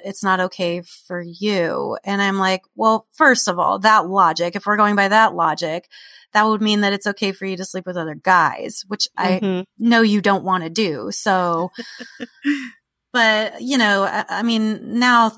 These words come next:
Speaker 1: obviously, I look at things way differently, but, um, I think that that's it. He just wanted to be able to justify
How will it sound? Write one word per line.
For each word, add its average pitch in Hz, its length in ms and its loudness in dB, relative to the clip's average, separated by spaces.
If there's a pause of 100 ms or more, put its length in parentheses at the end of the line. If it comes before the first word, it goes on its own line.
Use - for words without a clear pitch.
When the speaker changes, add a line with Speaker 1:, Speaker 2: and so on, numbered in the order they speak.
(120)
Speaker 1:
obviously, 190 560 -6
I 175 80 -8
look 175 180 -10
at 175 80 -14
things 175 480 -8
way 190 400 -6
differently, 165 600 -10
but, 160 340 -8
um, - 400 -12 (1400)
I 285 80 4
think 285 220 0
that 226 200 0
that's 240 240 2
it. 202 120 0
He 269 140 4
just 311 160 0
wanted 220 260 2
to 202 120 -6
be 190 140 -6
able 185 160 -2
to 180 100 -6
justify 180 720 -4